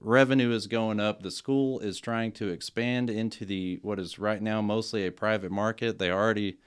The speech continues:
you know, hurt a lot of the daycare centers. Nobody's operating at full capacity for three and four-year-olds right now, I can tell you that.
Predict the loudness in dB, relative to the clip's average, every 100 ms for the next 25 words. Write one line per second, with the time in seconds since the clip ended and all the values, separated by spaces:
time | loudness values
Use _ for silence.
0 | _ _ _ _ -2 2 0 4 2 4
1 | 2 6 6 6 4 2 0 0 -2 -4
2 | -2 -2 -2 -2 2 2 6 4 4 2
3 | 4 2 2 0 -4 0 -2 -2 -4 -4
4 | -4 -6 -6 -6 -8 -6 -4 -4 -4 -4
5 | -2 0 -2 -4 -6 -6 -4 -4 -4 -6
6 | -12 -6 -4 -2 -2 -2